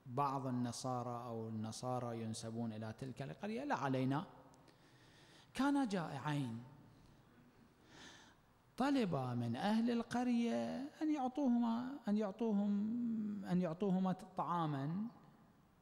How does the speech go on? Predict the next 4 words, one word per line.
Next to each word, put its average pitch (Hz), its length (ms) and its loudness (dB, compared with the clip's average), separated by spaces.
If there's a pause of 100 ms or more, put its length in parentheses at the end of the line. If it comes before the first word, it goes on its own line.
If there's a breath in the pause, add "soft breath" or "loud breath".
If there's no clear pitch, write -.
(680)
أهل 247 200 4
القرية 208 360 0
رفضا-، 123 460 -4 (360)
رفضوا. 131 420 0